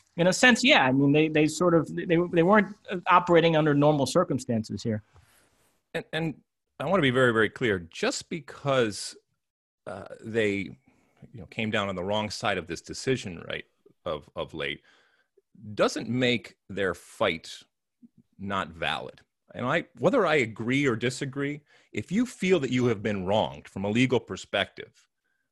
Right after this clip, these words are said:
Speaker 2: I can appreciate and respect that you are going to fight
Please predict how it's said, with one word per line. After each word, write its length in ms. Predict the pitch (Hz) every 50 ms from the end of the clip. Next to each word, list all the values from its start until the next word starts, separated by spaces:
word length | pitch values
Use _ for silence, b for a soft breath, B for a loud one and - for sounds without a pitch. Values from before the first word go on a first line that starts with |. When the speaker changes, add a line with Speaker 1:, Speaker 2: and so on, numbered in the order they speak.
| _ _ _ _ _ _ _ _ -
Speaker 2:
I 100 | 143 185
can 160 | - - -
appreciate 640 | 123 - - - 147 160 160 - - - 117 101 -
and 100 | 104 98
respect 680 | 101 - - - - _ - 110 107 - _ _ - _ _ _ _ _ _ _ _ -
that 180 | 113 110 -
you 460 | 123 123 123 123 123 123 123 117 - - -
are 80 | 117
going 240 | 113 120 113 110 110
to 100 | - 120
fight 480 | - - - 202 151 - - - -